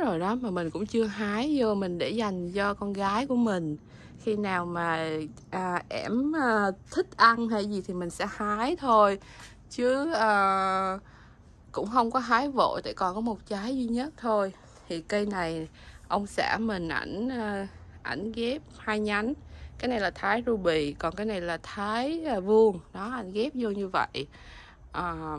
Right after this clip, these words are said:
để cho có nhiều trái ăn thôi mọi người. Chứ cũng không có <laughs> chỗ để mà trồng. Đó.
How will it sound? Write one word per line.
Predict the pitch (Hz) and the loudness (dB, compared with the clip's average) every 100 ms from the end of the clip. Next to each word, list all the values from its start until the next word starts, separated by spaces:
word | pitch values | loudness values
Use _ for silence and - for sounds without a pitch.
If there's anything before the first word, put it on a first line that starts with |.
| 147 156 165 | -6 -8 -8
để | - - | -4 -2
cho | 247 233 | 0 0
có | 285 | 0
nhiều | 277 226 175 | 0 0 -2
trái | 202 196 240 359 381 | 0 0 -2 -4 0
ăn | 240 254 240 | 2 2 2
thôi | 233 220 | -2 -2
mọi | 185 - | -4 -6
người. | 180 175 160 - - - - - - 302 | -4 -4 -4 -8 -18 -20 -20 -20 -10 -8
Chứ | 302 | -4
cũng | - - 247 | -4 -4 -4
không | 277 269 262 | -2 -2 -2
có | 254 262 277 330 - | 0 0 2 0 -4
<laughs> | - - 208 | -6 2 6
chỗ | 147 151 277 | 6 6 2
để | 190 | 0
mà | 247 220 | 0 -2
trồng. | - 185 160 151 143 - - - - - - - - - - - - | -2 -2 0 -4 -6 -12 -20 -20 -20 -20 -20 -20 -20 -20 -18 -16 -12
Đó. | 226 208 240 | -10 -8 -8